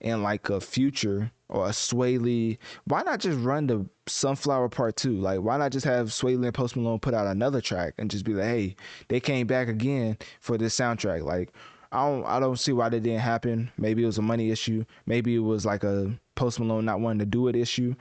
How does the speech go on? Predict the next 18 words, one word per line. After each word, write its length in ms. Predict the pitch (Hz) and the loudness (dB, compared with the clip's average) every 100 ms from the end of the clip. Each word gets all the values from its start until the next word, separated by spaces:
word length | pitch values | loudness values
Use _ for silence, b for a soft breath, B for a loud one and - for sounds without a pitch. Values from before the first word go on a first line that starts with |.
| B B - | B B -2
But 80 | 120 | 0
at 80 | - | 0
the 80 | |
end 180 | 135 135 | 0 0
of 40 | 127 | 0
the 100 | 110 | 2
day, 300 | 131 135 143 _ B B B B | 2 2 -2 _ B B B B
I 180 | 131 143 | -2 0
think 360 | 139 135 120 | 0 -2 -2
in 160 | - 120 | -2 -2
general 420 | 107 123 120 110 | 0 0 0 0
that 200 | 104 104 | 2 0
he's 460 | 107 127 123 117 98 _ | 0 0 2 0 -2 _
definitely 600 | 120 123 - 120 104 98 - B B | 0 0 0 0 0 -2 -6 B B
one 260 | 123 123 117 | -2 0 2
of 60 | |
the 100 | 110 | 0
better 560 | 98 117 113 107 104 | 0 2 2 2 2